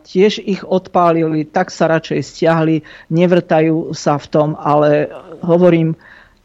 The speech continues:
tento trend, ktorý nabehol, s-, e, jednoducho raz skončí, skončí zle, skončí fiaskom. Preto som aj dnes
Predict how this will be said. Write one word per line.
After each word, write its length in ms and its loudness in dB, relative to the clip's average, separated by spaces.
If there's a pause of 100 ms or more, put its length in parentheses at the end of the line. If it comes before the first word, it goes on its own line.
(380)
tento 400 4
trend, 480 0
ktorý 320 0
nabehol, 960 2 (720)
s-, 320 -20
e, 400 2
jednoducho 1040 2
raz 400 2
skončí, 560 -4
skončí 480 -8
zle, 320 0
skončí 560 -6
fiaskom. 680 0 (280)
Preto 260 2
som 220 2
aj 240 2
dnes 180 0